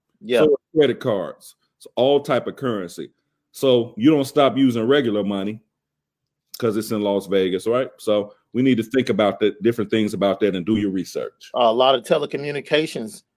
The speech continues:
Speaker 1: uh, those stocks run through Las Vegas as well. So, you know, as I said before, you know, when you're planning the stock market, if you really go and do your research,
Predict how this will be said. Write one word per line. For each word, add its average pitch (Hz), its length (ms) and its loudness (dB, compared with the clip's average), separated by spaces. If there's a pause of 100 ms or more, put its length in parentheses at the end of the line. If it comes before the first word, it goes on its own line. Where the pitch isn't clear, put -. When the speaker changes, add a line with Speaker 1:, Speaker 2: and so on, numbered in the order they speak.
(340)
Speaker 1:
uh, 110 160 -2
those 135 340 4
stocks 117 380 2
run 123 260 0
through 120 160 -4
Las 110 280 4
Vegas 113 420 -2
as 104 140 -12
well. 113 420 2
So, 107 360 0 (680)
you 123 140 0
know, 117 180 4
as 117 100 2
I 135 60 4
said 143 300 4
before, 127 520 0 (520)
you 113 160 -8
know, 107 160 -4
when 110 200 -6
you're 127 100 -8
planning 131 360 -4
the 117 60 -8
stock 131 320 0
market, 117 400 0
if 107 120 -8
you 120 120 -8
really 147 260 2
go 139 200 4
and 131 100 -2
do 135 80 -6
your 120 180 -2
research, 113 680 -4